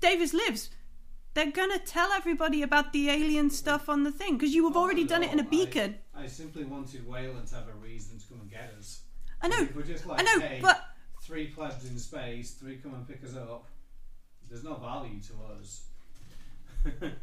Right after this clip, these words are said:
Speaker 1: But there is value to alien stuff, and that's exactly,
Speaker 2: Exactly.
Speaker 1: that's exactly what Cam doesn't want people to get.
Speaker 2: Uh-huh.
Speaker 1: So you, you've already
Speaker 3: Yeah,
Speaker 1: said
Speaker 3: it's,
Speaker 1: that.
Speaker 3: it's,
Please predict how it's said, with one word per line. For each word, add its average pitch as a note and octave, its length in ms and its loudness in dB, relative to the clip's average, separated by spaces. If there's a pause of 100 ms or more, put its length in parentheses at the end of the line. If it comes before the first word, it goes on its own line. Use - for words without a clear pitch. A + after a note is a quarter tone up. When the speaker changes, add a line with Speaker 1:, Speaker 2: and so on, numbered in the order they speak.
(340)
Speaker 1:
But - 160 0
there E4+ 120 0
is F4+ 100 2
value F#4 380 4
to - 200 -2
alien E4 300 6
stuff, B3 460 2 (120)
and B3+ 160 4
that's C#4 200 2
exactly, D4 520 6
Speaker 2:
Exactly. - 280 -2
Speaker 1:
that's D#4 260 4
exactly D#4+ 460 4
what E4+ 200 2
Cam D4+ 320 6
doesn't C#4 320 2
want B3+ 220 2
people B3+ 300 2
to - 120 -6
get. B3+ 340 2 (360)
Speaker 2:
Uh-huh. - 200 -6 (380)
Speaker 1:
So - 140 -6
you, C4 380 4
you've B3 240 2
already C4+ 240 4
Speaker 3:
Yeah, C4+ 60 6
Speaker 1:
said C4+ 200 2
Speaker 3:
it's, G#3+ 80 0
Speaker 1:
that. G3 200 4 (420)
Speaker 3:
it's, - 160 -6